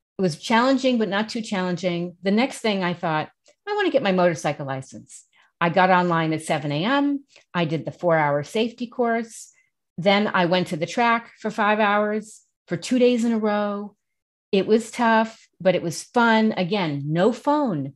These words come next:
Nobody could contact me for two days. It was like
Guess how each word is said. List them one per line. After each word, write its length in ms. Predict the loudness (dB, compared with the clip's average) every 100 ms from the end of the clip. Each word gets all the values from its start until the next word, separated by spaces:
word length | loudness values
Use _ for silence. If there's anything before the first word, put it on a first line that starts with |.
| -6
Nobody 420 | 0 2 2 -2
could 220 | -4 -6
contact 520 | -4 -2 -2 -4 -4 -4
me 200 | -6 -6
for 80 |
two 160 | -8 -2
days. 300 | 0 0 -2
It 80 | -4
was 160 | -2 0
like 260 | -2 -4